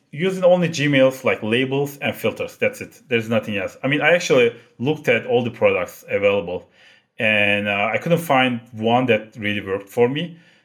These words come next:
So after searching for so many, uh, solutions, okay, I decided, okay, hey,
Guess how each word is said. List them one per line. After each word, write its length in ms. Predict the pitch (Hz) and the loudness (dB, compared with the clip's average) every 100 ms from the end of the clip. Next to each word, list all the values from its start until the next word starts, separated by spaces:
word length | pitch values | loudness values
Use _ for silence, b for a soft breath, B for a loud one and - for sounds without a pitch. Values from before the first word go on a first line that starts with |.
| _ | _
So 460 | - 135 135 - - _ _ | 0 0 0 -4 -20 _ _
after 360 | 127 123 139 131 | -2 0 0 -2
searching 400 | - 139 131 123 | 0 0 0 -4
for 140 | 117 | -4
so 180 | 107 156 | 0 0
many, 320 | 143 131 131 - _ | 2 0 -2 -14 _
uh, 320 | 120 110 107 104 | -6 -2 0 -2
solutions, 920 | - 143 208 214 - 120 135 - - _ _ _ _ _ | -4 -2 -2 0 0 0 -2 -10 -20 _ _ _ _ _
okay, 180 | 131 139 | -2 0
I 120 | 123 | 0
decided, 360 | 123 - 127 135 | 0 2 2 0
okay, 300 | - 104 - | -4 -4 -6
hey, 300 | - 127 - | -4 -4 -4